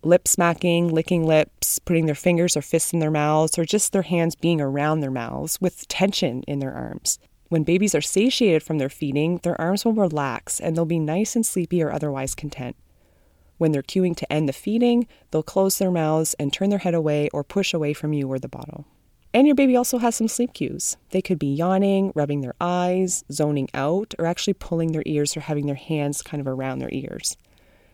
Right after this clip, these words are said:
These can sometimes be subtle, so don't worry if you don't happen to see all the cues all the time. We're just looking for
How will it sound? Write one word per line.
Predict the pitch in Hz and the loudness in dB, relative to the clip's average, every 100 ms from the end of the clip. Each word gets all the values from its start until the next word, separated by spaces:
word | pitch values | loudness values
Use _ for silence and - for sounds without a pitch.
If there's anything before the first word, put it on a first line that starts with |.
| _ | _
These | 196 - | -2 2
can | 302 | 2
sometimes | - 262 - 240 - | 4 0 2 2 2
be | 233 | 0
subtle, | - 185 156 156 | 0 0 2 0
so | - 165 | -2 -2
don't | 190 190 - | 2 2 4
worry | 220 226 | 4 4
if | 233 | 4
you | |
don't | 202 185 | 2 0
happen | 180 214 | 0 2
to | 214 | 2
see | - 175 | 2 2
all | 170 | 2
the | 208 | 0
cues | - 160 156 156 - | 0 0 0 0 0
all | 151 | -2
the | 147 | -2
time. | - 131 - - _ _ _ 180 | -8 -10 -10 -16 _ _ _ 0
We're | |
just | 185 226 - | 2 2 4
looking | 214 214 180 | 2 0 -2
for | - 165 151 151 | 2 4 4 2